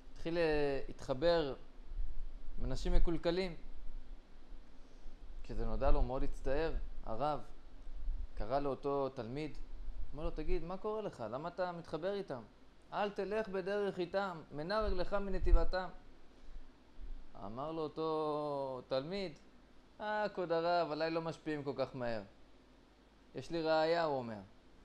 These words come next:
"כמה זמן אני כבר נמצא פה אצלכם, אצל החסידים?"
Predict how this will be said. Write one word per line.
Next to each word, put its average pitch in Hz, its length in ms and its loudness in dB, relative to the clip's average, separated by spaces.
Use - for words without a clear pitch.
"כמה 220 220 -2
זמן 202 140 0
אני 170 200 -2
כבר 156 140 0
נמצא 147 260 -2
פה 147 160 -2
אצלכם, 139 480 -4
אצל 139 200 -6
החסידים?" 143 540 -4